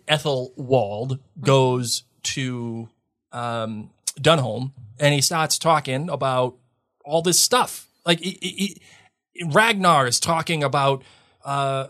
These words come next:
well, not Ragnar, but, um, Heston and then Bloodhair. All these people are talking about the idea of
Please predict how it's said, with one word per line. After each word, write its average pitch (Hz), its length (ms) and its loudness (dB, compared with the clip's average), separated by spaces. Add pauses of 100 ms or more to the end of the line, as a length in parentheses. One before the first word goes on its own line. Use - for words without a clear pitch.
well, 147 120 2
not 131 160 0
Ragnar, 107 400 -10
but, 135 220 -8 (100)
um, 135 300 -8 (180)
Heston 135 600 0 (120)
and 139 180 -2
then 139 180 -2
Bloodhair. 151 540 -2
All 196 140 2
these 220 160 0
people 190 280 -6
are 135 60 -4
talking 175 380 -4
about 120 400 -6 (400)
the 135 100 -4
idea 131 520 2
of 117 640 -4